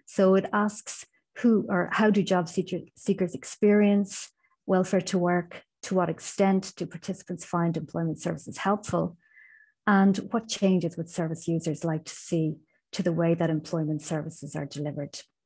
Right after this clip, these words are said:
The aim is to give voice to the perspectives, the understandings, and the experiences of service users and claimants.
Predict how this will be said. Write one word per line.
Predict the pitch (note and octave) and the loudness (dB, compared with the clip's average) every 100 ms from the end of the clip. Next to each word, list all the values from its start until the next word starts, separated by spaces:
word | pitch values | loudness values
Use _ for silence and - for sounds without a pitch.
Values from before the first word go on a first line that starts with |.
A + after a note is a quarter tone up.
| _ _ _ _ - - _ _ _ | _ _ _ _ -18 -18 _ _ _
The | G3 | -2
aim | G3+ G3+ A3+ | 2 4 4
is | G#3+ | 4
to | A3 | 0
give | F#3+ E3 | -2 -2
voice | F3+ F3+ F#3+ F#3+ | 2 2 4 0
to | - F3+ | -6 -12
the | |
perspectives, | - D#3 - - G#3 - G#3 G3 F#3+ - - | -12 -14 -6 -2 -2 0 0 0 -4 -12 -6
the | F3 | -4
understandings, | E3+ D#3+ - F#3+ F#3 F#3 F3+ F3+ F3 | -2 -2 -2 0 2 4 2 0 -2
and | F3 E3+ | -4 -4
the | |
experiences | D#3+ - - F3 E3+ E3 D#3 C#3+ | -6 -8 -2 0 2 -2 -6 -10
of | |
service | - E3 D#3+ B2+ - | -8 -6 -6 -6 0
users | F#3 F#3+ F3 | 0 0 -2
and | D#3 D3 | -4 -4
claimants. | F3+ E3+ G#3+ B3 - | -2 0 -2 -4 -10